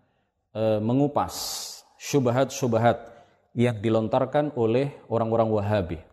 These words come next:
Apa syubhat itu? Syubhat itu adalah sesuatu yang dilontarkan untuk mengaburkan hal yang sebenarnya. Jadi orang-orang Wahabi melemparkan, melontarkan syubhat di kalangan umat untuk mengaburkan hal yang sebenarnya.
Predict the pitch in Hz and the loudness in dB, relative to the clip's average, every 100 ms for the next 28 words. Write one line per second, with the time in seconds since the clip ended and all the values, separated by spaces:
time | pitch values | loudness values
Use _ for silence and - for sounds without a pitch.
0 | _ _ _ _ _ _ _ _ _ _ | _ _ _ _ _ _ _ _ _ _
1 | - 107 98 85 131 107 104 104 87 78 | -8 -2 -2 0 0 2 2 0 -4 -8
2 | - 120 113 117 110 107 143 110 104 113 | -4 0 2 2 0 0 0 0 -2 -6
3 | - 110 104 135 117 110 107 104 104 107 | -2 0 0 0 0 0 0 0 0 0
4 | 101 135 139 120 117 170 - 120 113 95 | 0 0 0 0 0 0 2 2 2 2
5 | 110 - 127 110 110 107 104 - 101 104 | 2 2 0 2 2 2 0 -2 0 2
6 | 110 98 76 - - _ _ _ _ 107 | 2 0 -4 -10 -20 _ _ _ _ -2
7 | 131 156 123 131 123 123 120 104 98 123 | 2 2 2 0 2 2 2 0 0 0
8 | 147 175 175 - _ _ _ 113 117 120 | 0 -2 -8 -20 _ _ _ -2 2 2
9 | 117 139 135 147 143 123 120 117 139 135 | 4 2 2 0 2 2 2 2 0 0
10 | 127 117 - 127 120 117 117 104 113 110 | -2 -2 0 2 2 0 0 0 2 2
11 | 110 120 101 104 139 - 143 147 147 180 | 0 0 0 2 0 0 0 0 0 0
12 | 143 131 123 101 113 135 123 113 113 107 | 0 0 0 0 0 2 2 2 2 0
13 | 104 107 107 104 98 87 - | 0 0 2 2 2 -2 -6